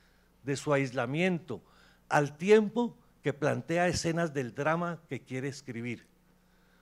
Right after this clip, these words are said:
Muchas de esas escenas o situaciones están relacionadas con la forma,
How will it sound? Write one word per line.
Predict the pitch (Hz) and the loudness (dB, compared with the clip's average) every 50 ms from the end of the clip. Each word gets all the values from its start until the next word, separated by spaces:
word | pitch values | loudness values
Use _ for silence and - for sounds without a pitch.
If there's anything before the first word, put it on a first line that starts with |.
| _ _ - | _ _ -8
Muchas | 131 147 190 226 - 240 226 214 170 | -4 -4 -4 0 2 2 2 2 2
de | 170 151 170 | 0 0 0
esas | 165 - 196 180 - | 0 -2 -4 -4 -4
escenas | 143 - - 170 170 175 190 196 190 - | -4 -4 -2 -2 0 0 0 -2 -2 -4
o | 143 | -6
situaciones | - 143 127 - - 120 110 - 151 160 160 185 202 196 - - - - - - - - - _ - | -6 -8 -8 -8 -8 -8 -6 -4 -2 -2 -2 -2 -4 -4 -6 -10 -16 -20 -20 -20 -20 -20 -20 _ -10
están | 127 - - - 160 170 | -10 -6 -2 -2 -2 0
relacionadas | 180 196 190 180 139 - 147 131 127 143 160 175 170 - | 0 -2 -2 -4 -4 -6 -6 -6 -4 -2 -2 -2 -2 -4
con | - - 143 131 123 | -6 -6 -4 -4 -4
la | 120 110 | -6 -6
forma, | - - 185 202 202 180 156 131 113 98 | -4 2 4 4 4 4 0 -4 -6 -10